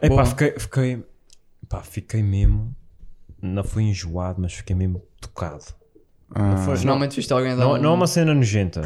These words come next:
Speaker 1: é tipo,
Speaker 3: Ok.
Speaker 1: de todo. É só, fiquei bué, ah, senti-me estranho. Fi-, fiquei, quando vejo uma coisa que não é natural,
Speaker 3: Hum.
Speaker 1: ah, pronto, sentes-te um bocado estranho.
Speaker 3: Uhum.
Speaker 1: Pelo menos a mim. E então vi,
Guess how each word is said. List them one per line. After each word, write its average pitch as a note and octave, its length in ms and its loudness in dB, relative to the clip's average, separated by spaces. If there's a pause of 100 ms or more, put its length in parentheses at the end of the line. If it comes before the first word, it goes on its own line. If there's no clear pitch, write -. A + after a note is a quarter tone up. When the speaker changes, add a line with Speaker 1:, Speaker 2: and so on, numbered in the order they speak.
(100)
Speaker 1:
é G2 80 0
tipo, A2 320 -2
Speaker 3:
Ok. A2 120 0 (1200)
Speaker 1:
de - 100 -16
todo. F2+ 300 -4 (160)
É G2+ 80 -4
só, A#2 440 0 (240)
fiquei - 300 -2
bué, D3+ 480 0 (400)
ah, B2 40 -2
senti-me C#3 600 -2 (160)
estranho. - 720 -6
Fi-, - 240 -14
fiquei, C3+ 320 -8 (720)
quando C#3 160 2
vejo E3+ 120 0
uma D#3 100 2
coisa G#2 200 0
que A#2+ 80 2
não B2+ 140 4
é C3+ 40 4
natural, F#2+ 840 0
Speaker 3:
Hum. F#2+ 260 4 (720)
Speaker 1:
ah, F#2+ 720 -4 (220)
pronto, F2+ 300 -8
sentes-te - 340 -8
um G2+ 40 -6
bocado G#2 240 -10
estranho. F2 360 -16 (180)
Speaker 3:
Uhum. G2 260 -2 (140)
Speaker 1:
Pelo G2 100 -10
menos G#2 160 -2
a F2+ 60 -4
mim. D2 240 -12 (360)
E D3+ 80 0
então G2 280 0
vi, F2 400 -6